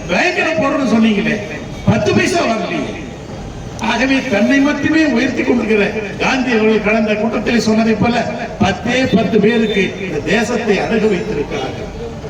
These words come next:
எப்படி நடக்குது? இந்தியன் ஏர்லைன்ஸ் எவ்வளவு லாபமா இருந்தது, தனியாருக்கு தாரை வார்த்து விட்டார். எல் ஐ சி எவ்வளவு நம்ம வீட்டு பணத்தில் நடக்கிறது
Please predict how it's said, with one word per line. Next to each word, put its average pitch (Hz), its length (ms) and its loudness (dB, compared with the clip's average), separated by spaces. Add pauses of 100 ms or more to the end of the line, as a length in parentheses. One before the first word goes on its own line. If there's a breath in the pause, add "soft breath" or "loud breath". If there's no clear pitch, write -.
(640)
எப்படி 226 360 0
நடக்குது? 294 500 -2 (380)
இந்தியன் 285 540 2
ஏர்லைன்ஸ் 277 440 -4
எவ்வளவு 311 420 0
லாபமா 294 480 2
இருந்தது, 220 440 -2 (400)
தனியாருக்கு 226 600 0
தாரை 214 260 -4
வார்த்து 208 300 -4
விட்டார். - 360 -6 (1300)
எல் 247 260 2
ஐ 349 140 0
சி 302 200 0 (520)
எவ்வளவு 277 500 0 (200)
நம்ம 359 340 -4
வீட்டு 370 260 -4
பணத்தில் 262 360 -2
நடக்கிறது 214 380 -2